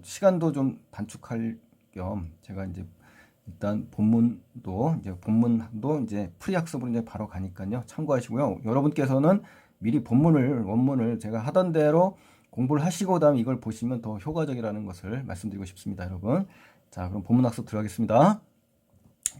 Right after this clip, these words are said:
제일 수에 가시면요. 원풍입니다. 원풍, 원풍. 자, 원풍이 가장 핵심적인 내용이라는 거죠. 자, 이, 자, 풍년을 기원한다는 얘기입니다.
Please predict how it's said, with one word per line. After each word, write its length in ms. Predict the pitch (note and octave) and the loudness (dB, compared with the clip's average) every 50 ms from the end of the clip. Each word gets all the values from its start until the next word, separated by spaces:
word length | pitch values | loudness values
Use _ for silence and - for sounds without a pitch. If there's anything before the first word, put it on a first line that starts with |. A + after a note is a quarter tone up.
| - - | -14 -6
제일 260 | - D3 C#3 C3+ E3 | 0 2 4 4 4
수에 240 | E3 E3 A3 G#3+ G#3 | 4 4 4 6 8
가시면요. 720 | F#3 F#3 E3+ E3 D#3+ E3 E3 E3 F3 F#3+ F#3+ E3 G#2 F2 - - _ _ _ _ _ _ - _ _ _ _ | 8 6 6 4 2 0 2 2 2 2 0 0 -2 -4 -8 -14 _ _ _ _ _ _ -20 _ _ _ _
원풍입니다. 760 | - G#2+ B2 D3 E3+ F3 E3 - - G3+ F#3+ D#3 B2+ - G2 | -4 2 4 4 4 4 2 0 0 2 2 2 0 0 -2
원풍, 540 | F2+ G2+ G#2+ G#2 G2 - - - F2 E2+ E2+ - - | -6 -6 -6 -6 -8 -10 -12 -12 -12 -12 -12 -14 -12
원풍. 460 | G2 G2+ G#2 G#2+ G2+ - - F2+ E2 D#2 - _ _ _ _ _ _ | -8 -6 -6 -8 -8 -10 -12 -12 -12 -12 -16 _ _ _ _ _ _
자, 160 | - - F2+ | -14 -10 -4
원풍이 380 | F#2+ G#2+ D3+ - - E3 E3 D#3 | 0 0 0 2 4 4 4 4
가장 180 | - A#2 B2 | 4 2 0
핵심적인 580 | B2+ E3 E3 - - G3 F3+ E3 E3 D#3 D#3 C#3+ | 0 -2 -2 -2 -2 -2 0 2 2 4 4 2
내용이라는 400 | A2 G2 G#2+ A2+ A2+ A#2 A2 G#2 | 2 2 0 0 0 0 -2 -4
거죠. 420 | F#2+ F2 E2+ G2 A2+ D3+ F#3 E3+ - - - - - _ _ _ _ | -6 -6 -4 -2 0 0 0 -2 -6 -14 -20 -20 -20 _ _ _ _
자, 120 | - F#2+ | -12 -12
이, 80 | F#2 E2+ - _ _ _ _ _ _ _ - _ _ _ _ _ _ _ _ _ _ _ _ - | -12 -12 -12 _ _ _ _ _ _ _ -20 _ _ _ _ _ _ _ _ _ _ _ _ -12
자, 160 | - G2 F2 - | -12 -10 -10 -8
풍년을 840 | - - G#3+ A#3 A#3 A#3 A3+ A3+ A3 A3 G#3+ G#3+ A3+ A#3 A#3 A3+ A3+ | 0 4 6 8 10 10 10 10 10 8 8 8 8 8 6 4 2
기원한다는 640 | - - C#3+ D3+ E3+ F3 F3 E3+ C3+ A2 A2+ B2+ | -2 0 2 4 6 6 4 4 2 0 -2 -2
얘기입니다. 300 | A#2+ G2+ F#2+ F2+ F#2 F#2+ | -4 -6 -8 -10 -10 -12